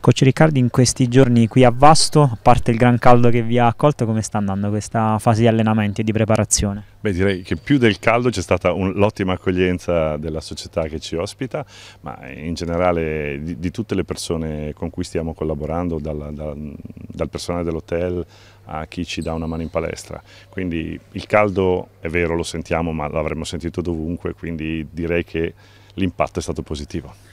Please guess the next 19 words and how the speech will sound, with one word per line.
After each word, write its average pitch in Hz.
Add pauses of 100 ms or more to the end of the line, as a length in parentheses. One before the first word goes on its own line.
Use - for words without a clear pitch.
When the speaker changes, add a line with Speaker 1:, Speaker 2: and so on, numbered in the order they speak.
(200)
Speaker 1:
Momento 139
di 131
raduno, 139
quindi 113
le 107
ragazze 110
fanno 123
gruppo, 139
ci 120
si 117
allena 151
e 127
si -
prepara 113
anche 107
un 107
appuntamento 104
importante. 101 (600)
Speaker 2:
Sì, -